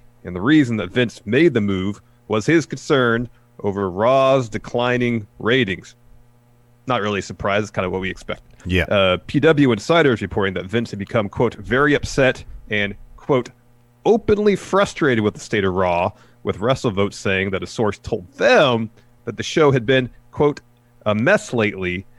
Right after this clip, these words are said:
Speaker 1: and that the show apparently couldn't continue in the state it was in, noting that, quote, "at times recently the show has changed up to the point of air," which I assume, uh, means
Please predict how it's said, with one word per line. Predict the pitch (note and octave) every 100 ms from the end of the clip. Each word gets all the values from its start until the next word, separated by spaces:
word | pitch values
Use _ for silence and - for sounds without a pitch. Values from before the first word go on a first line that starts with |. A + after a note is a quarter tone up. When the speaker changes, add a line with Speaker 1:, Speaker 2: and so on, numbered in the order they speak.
| - -
Speaker 1:
and | A2 G#2 G2+ G2 F#2+ _ _
that | G2 G2+
the |
show | - B2+ B2 A#2 -
apparently | - C#3 B2+
couldn't | - C#3 -
continue | - - D3+ A#2 G2+ G2 _ _ -
in | G2+
the | F#2
state | - B2
it |
was | G2+ G2
in, | A#2+ A#2
noting | A2+ A2+ G2+
that, | G2+ G2
quote, | - A#2+ G#2+
"at | G2+ -
times | - C3+ C3 B2+ F#2+
recently | A#2+ B2+ A#2+ A2+
the | G#2+
show | - B2+ A#2 A2+
has | G#2 -
changed | - B2 A#2+ - - - C3
up | -
to | C3+
the | A#2+
point | - A#2 A#2 - _ _ -
of | A2 G#2 A2
air," | B2+ G2+ E2+
which | E2+
I | F2
assume, | E2 - F#2 F#2 _ _ -
uh, | F#2 F2
means | F#2 G2 G2+